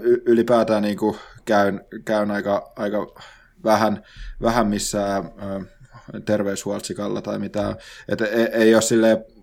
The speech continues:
ongelmia itellä ollut, niin ehkä se, ehkä se on, niinku, itelle sen takia jäänyt, jäänyt kans ottamatta, mutta,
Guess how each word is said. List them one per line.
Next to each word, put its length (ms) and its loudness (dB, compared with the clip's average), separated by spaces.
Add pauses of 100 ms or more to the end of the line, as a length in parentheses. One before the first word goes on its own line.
(120)
ongelmia 640 0
itellä 300 -4
ollut, 340 -2
niin 180 -6
ehkä 160 -10
se, 360 -4
ehkä 180 -8
se 100 -6
on, 120 -4
niinku, 320 -6 (380)
itelle 320 2
sen 220 -2
takia 400 0
jäänyt, 200 -4 (240)
jäänyt 320 -4
kans 280 -4
ottamatta, 680 -6
mutta, 380 -8